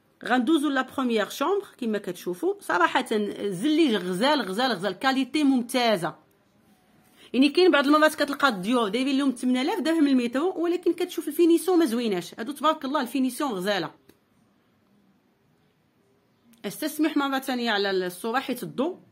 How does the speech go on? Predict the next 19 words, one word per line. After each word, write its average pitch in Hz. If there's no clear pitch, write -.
حيت 190
السيد 240
قال 226
لك 226
انسيست 262
باش 208
انه 202
يشعل 190
الضو. 208
هذه 196
لا 190
بروميير 277
شومبر 311
كما 220
كتشاهدوا 214
حتى 202
هي 254
بالبلافون 208
ديالها 180